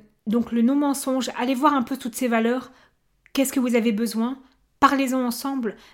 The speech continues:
Mettez-vous un moment où vous pouvez parler tous les deux, sans distraction. Et ça va vous permettre vraiment d'aller étayer votre relation, les bases de votre relation,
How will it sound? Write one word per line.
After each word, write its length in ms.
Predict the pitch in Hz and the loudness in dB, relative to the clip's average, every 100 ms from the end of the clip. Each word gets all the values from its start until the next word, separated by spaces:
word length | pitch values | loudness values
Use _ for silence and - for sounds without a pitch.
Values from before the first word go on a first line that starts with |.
| - | -4
Mettez-vous 500 | 233 294 311 269 302 | -2 2 2 2 4
un 100 | 262 | 6
moment 640 | 226 254 285 269 285 254 | 6 6 6 4 2 -2
où 60 | 226 | -4
vous 140 | 233 | -6
pouvez 480 | 214 226 262 254 - _ _ | -8 -4 -4 -4 -12 _ _
parler 540 | 277 233 220 254 262 - _ _ - | 2 2 0 -4 -6 -14 _ _ -2
tous 160 | 285 | 2
les 140 | 269 233 | 2 2
deux, 240 | 233 262 - _ _ _ _ _ _ - | -2 -4 -8 _ _ _ _ _ _ -12
sans 280 | - 311 302 | -6 -2 0
distraction. 720 | 262 262 254 240 - 240 233 - _ _ _ _ _ _ _ | 0 -2 -4 -4 -4 -4 -4 -8 _ _ _ _ _ _ _
Et 260 | 247 254 233 | -2 0 -2
ça 160 | 269 | -2
va 100 | 247 | -2
vous 160 | 233 262 | -2 -2
permettre 400 | 277 285 294 - _ - | 0 0 -2 -8 _ -10
vraiment 500 | 208 - 339 359 349 | -8 -2 0 2 2
d'aller 420 | 262 247 269 262 - _ _ | 0 0 -2 -6 -12 _ _
étayer 440 | 285 302 302 247 269 | -2 0 2 2 2
votre 300 | 247 240 240 | -2 -2 -2
relation, 520 | 226 226 226 269 269 | -2 -2 -4 -4 0
les 140 | 247 | 0
bases 240 | 190 233 240 | 0 0 0
de 40 | |
votre 260 | 226 233 247 | -2 -4 -4
relation, 560 | 233 226 - 240 240 | -4 -4 -4 -4 -4